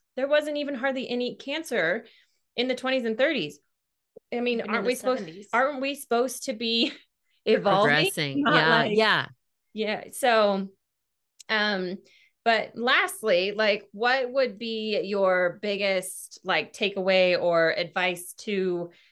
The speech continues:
Speaker 1: women or our audience? Um, just, like, a last snippet of,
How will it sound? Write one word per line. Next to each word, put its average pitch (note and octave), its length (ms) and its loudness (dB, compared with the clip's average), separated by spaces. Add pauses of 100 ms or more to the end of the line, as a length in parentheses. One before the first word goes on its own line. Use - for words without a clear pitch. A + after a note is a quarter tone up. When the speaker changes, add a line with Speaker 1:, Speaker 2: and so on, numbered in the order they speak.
(200)
Speaker 1:
women F#3+ 440 0
or F3 100 2
our E3+ 200 2
audience? F#3+ 760 -4
Um, E3+ 400 -4
just, F#3+ 160 -12
like, G3 160 -2
a F#3+ 60 0
last E3+ 540 -6
snippet F3 340 -2
of, D#3 340 0